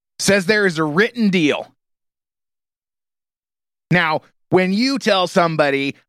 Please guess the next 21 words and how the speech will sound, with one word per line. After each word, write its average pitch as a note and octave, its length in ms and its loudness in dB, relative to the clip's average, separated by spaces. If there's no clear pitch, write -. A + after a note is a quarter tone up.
"I F3 200 0
want F3 320 -2
it E3+ 100 -4
in C3+ 180 -2
writing," C3+ 720 -2
what A3 160 2
are G#3+ 100 -2
you F3 220 -2
really D3 340 0
saying? B2 460 -4
Well, G#3+ 120 4
you're G#3 100 2
saying, F3+ 640 -2
in F#3 140 2
no G3 220 4
uncertain F#3 500 0
terms, F#3 360 0
"I G#3 180 0
don't G3 260 -2
trust - 420 -4
you A#2+ 460 0